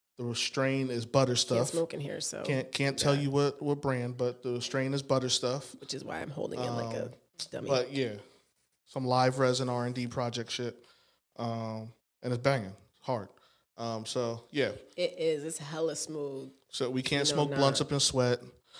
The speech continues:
Speaker 1: The owner is being really mean, mean about it.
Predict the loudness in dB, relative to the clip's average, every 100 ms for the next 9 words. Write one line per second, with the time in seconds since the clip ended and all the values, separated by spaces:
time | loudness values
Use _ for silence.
0 | -12 -4 -2 4 6 6 4 4 2 0
1 | 2 4 4 4 2 0 0 -2 -4 -2
2 | 0 2 0 0 0 -2